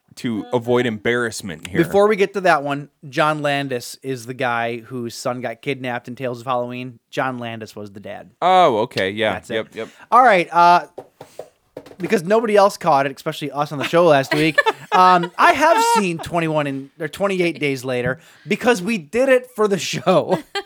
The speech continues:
Speaker 2: Now, James
Speaker 3: I, I was not here for that one, so
Speaker 2: Now,
Speaker 3: I cannot be
Speaker 2: James
Speaker 3: blamed.
Speaker 2: seems to think, that's fine, that's fair. James seems to think this is less of a correction for him because he's not, uh, <clears throat> apparently, uh,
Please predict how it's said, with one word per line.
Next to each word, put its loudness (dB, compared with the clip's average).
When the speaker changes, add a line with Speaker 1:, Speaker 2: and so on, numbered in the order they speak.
Speaker 2:
Now, 6
James 2
Speaker 3:
I, 2
I -
was -6
not 0
here -6
for -12
that -8
one, -12
so -8
Speaker 2:
Now, 6
Speaker 3:
I 2
cannot 0
be -10
Speaker 2:
James -8
Speaker 3:
blamed. -16
Speaker 2:
seems -6
to -4
think, -2
that's 0
fine, 2
that's -2
fair. -4
James -2
seems -4
to -6
think -2
this -8
is -10
less -2
of -10
a -6
correction -4
for -12
him -4
because -6
he's -10
not, 0
uh, -4
<clears throat> -8
apparently, -8
uh, -4